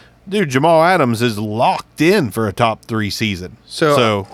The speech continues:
Speaker 2: I'll just keep stroking your ego here and say that's my number three.
Speaker 1: It's not my ego you're stroking. Thank God we're s-, we're not streaming tonight.
Speaker 2: So, once again, two thousand and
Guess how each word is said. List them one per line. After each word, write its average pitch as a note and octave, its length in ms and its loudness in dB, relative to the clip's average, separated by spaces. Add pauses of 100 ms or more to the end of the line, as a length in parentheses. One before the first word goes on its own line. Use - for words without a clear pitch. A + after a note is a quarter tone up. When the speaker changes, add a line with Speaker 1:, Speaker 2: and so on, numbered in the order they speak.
Speaker 2:
I'll G3 100 2
just A3 220 -6
keep G3+ 240 -6
stroking D3+ 560 -2
your D3+ 160 4
ego A#2 340 0
here A2 360 2
and G#2 200 0
say C3 220 0
that's A#2+ 280 0
my C3+ 140 4
number G#2+ 240 2
three. C#3 500 2
Speaker 1:
It's - 160 -8
not D#3 160 2
my A2 140 0
ego A2 240 0
you're F#2 140 -4
stroking. A2 360 -2
Thank B2 300 -4
God G3 340 2
we're D#3+ 120 6
s-, - 200 -6
we're D3 280 4
not C3+ 180 0
streaming B2 320 2
tonight. G2 220 0
Speaker 2:
So, G3 220 4 (140)
once F#3+ 200 2
again, C3+ 180 0
two G3+ 140 2
thousand D#3 460 2
and B2 200 2